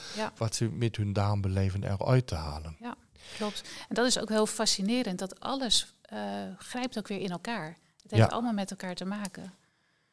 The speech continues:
Speaker 2: Als ze over, we hadden de vertering.
Speaker 1: Ja.
Speaker 2: Ehm, we hadden nu de neurotransmitters. We hebben de tijd nemen om te verteren. Ja, dat is natuurlijk een punt die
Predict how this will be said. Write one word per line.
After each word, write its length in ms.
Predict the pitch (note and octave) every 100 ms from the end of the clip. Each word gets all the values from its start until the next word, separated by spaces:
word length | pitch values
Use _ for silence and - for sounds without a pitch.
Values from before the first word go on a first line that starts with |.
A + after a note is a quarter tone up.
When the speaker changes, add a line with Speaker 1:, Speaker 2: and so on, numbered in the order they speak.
| _ _ _ _ _ _ _ _
Speaker 2:
Als 220 | A#2+ C3
ze 220 | - B2 -
over, 320 | - C3+ C3+ A2
we 100 | B2
hadden 260 | B2 D3 C3+
de 100 | B2
vertering. 640 | - B2+ - D#3+ C#3+ C3+ -
Speaker 1:
Ja. 140 | G3+ - - _ _
Speaker 2:
Ehm, 760 | G#2+ G#2+ G#2+ G#2 G#2 G#2 G#2+ G#2+ -
we 80 | A2
hadden 260 | G#2+ F#2+
nu 160 | G2+ A2
de 120 | G#2
neurotransmitters. 1120 | A2 G2 F#2+ G2 - C#2 D#2+ - E2+ - E2 - - -
We 120 | G#2
hebben 480 | G#2+ A2 G2+ D#2 -
de 260 | G2+ F#2 F#2+ - _
tijd 340 | - A#2 B2 B2
nemen 280 | F2+ D#2 D#2
om 140 | E2+
te 100 | -
verteren. 580 | - G2 - G2+ - - _ _ _ _ _ _ _ _ _
Ja, 220 | - F#2+
dat 180 | G2 F#2+
is 100 | -
natuurlijk 460 | - F#2 F2+ F#2+ - _ - - - -
een 180 | G2+ F#2
punt 420 | G#2 F2 E2+ -
die 280 | G#2+ F2+ E2